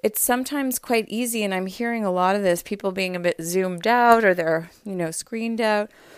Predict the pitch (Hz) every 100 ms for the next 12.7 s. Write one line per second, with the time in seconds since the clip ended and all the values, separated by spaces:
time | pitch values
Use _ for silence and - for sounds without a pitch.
0 | - _ _ _ _ - 202 196 - 220
1 | 294 330 220 196 196 202 190 190 190 196
2 | 196 - 202 180 175 226 247 240 - 208
3 | 196 196 214 214 208 196 196 190 _ -
4 | 190 185 196 208 - 196 180 185 240 254
5 | - 202 190 175 175 - 240 240 220 208
6 | 202 190 185 - 180 175 180 185 175 160
7 | - - - _ _ _ - 208 202 208
8 | 190 - 180 175 175 180 170 160 160 170
9 | 175 165 156 - - 220 185 151 185 185
10 | 180 175 180 180 185 170 165 175 - 170
11 | 165 - 165 156 - 175 170 156 151 170
12 | 165 170 180 175 156 160 165